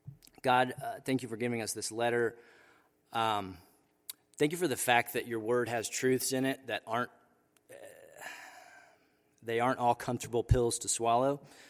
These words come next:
Some of them go down easy. Some truths go down easy. Some go down, <laughs> it hurts our throat all the way down, like, goes down sideways. Uh, um, but Lord, we, we're walking through the whole scripture for that very reason.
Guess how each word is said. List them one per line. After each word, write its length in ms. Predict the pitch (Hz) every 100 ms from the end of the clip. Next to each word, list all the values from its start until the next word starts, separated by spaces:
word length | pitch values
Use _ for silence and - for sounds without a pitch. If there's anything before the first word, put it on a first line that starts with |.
| - -
Some 220 | 123 123
of 80 | 120
them 240 | 113 107
go 260 | 101 120 117
down 240 | 117 113
easy. 420 | 127 127 135 127
Some 220 | - 131 131
truths 340 | - 131 -
go 160 | 131 123
down 240 | 117 117
easy. 260 | 127 113 117
Some 400 | 117 120 117 107 120
go 140 | 110
down, 360 | 107 104 101 98 - - - - -
<laughs> 540 | - - - - _
it 140 | - 82
hurts 240 | 113 120
our 120 | 104
throat 280 | 95 131 113
all 120 | 110
the 60 | 107
way 100 | 104
down, 280 | 107 98 85
like, 180 | 95 92
goes 160 | 104
down 160 | 104 95
sideways. 600 | - 101 101 82 85 - -
Uh, 260 | 107 101 92 - - - _ _ _ -
um, 480 | 101 101 98 95 - _ _ _ _ _ _ - - _ _ _
but 180 | 120 113
Lord, 420 | 127 127 120 110
we, 180 | 117 120
we're 220 | 120 117
walking 440 | 113 113 127 143 120
through 180 | - 104
the 100 | 98
whole 160 | 110
scripture 640 | - - 143 - 92 90 -
for 140 | - 107
that 140 | 87
very 220 | 101 82
reason. 420 | 87 135 98 -